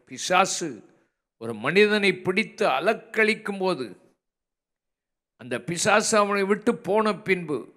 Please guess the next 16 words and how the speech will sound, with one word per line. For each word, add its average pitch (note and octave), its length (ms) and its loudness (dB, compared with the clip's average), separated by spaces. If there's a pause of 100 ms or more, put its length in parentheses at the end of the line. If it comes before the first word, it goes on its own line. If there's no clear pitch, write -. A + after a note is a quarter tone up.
(300)
அந்த C3 240 -6
இருதயம் G#3 760 2 (1200)
மறுபடியும் A#3 640 2
நல்ல G#3 340 2
ஆவியினால் A3+ 720 4
நிரப்பப்படணும், G3+ 920 2
நல்ல G3+ 340 0
குணங்களினால் A3+ 800 2
நிரப்பப்படணும், G#3 960 2 (480)
தேவனுடைய A3+ 600 6 (180)
கனிகளினால் B3 920 4
அது G#3 200 0
நிரப்பப்படணும். G#3+ 1120 2 (1600)
இல்லாவிட்டால் A#3 720 6
அந்த A#3 280 0
பிசாசு A#3 580 2